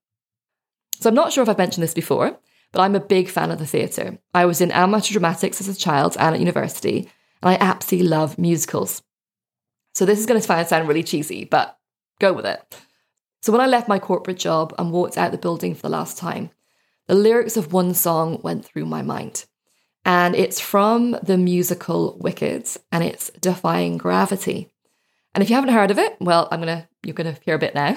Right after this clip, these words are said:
<laughs> Um, I'm not gonna sing it, so you'd be pleased about that. Uh, really, you don't wanna hear me sing it. But I'm gonna flip it and make it seem a little bit more relevant to you. Okay.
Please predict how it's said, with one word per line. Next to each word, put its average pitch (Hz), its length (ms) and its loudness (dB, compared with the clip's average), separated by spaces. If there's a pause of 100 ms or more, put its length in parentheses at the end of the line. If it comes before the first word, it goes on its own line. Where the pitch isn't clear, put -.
(100)
<laughs> - 100 -6
Um, 185 260 4 (140)
I'm - 180 -8
not 190 140 2
gonna 294 140 2
sing 208 220 2
it, 269 160 4
so 170 300 2 (200)
you'd 175 80 -10
be 208 100 -8
pleased 180 260 -6
about - 200 -2
that. - 260 -2 (380)
Uh, 165 160 -4
really, 165 220 2
you 151 160 -6
don't 151 120 4
wanna 131 140 0
hear 156 100 -4
me 147 80 -4
sing 127 180 -2
it. - 180 -2 (540)
But 190 320 2 (360)
I'm 202 120 2
gonna 285 140 4
flip 254 240 2
it - 260 2 (100)
and 190 160 4
make 180 200 4
it - 80 0
seem 175 140 -4
a - 20 -2
little 175 120 2
bit 170 120 0
more 175 120 -2
relevant 165 360 -6
to - 120 -12
you. - 200 -6 (1600)
Okay. - 280 -8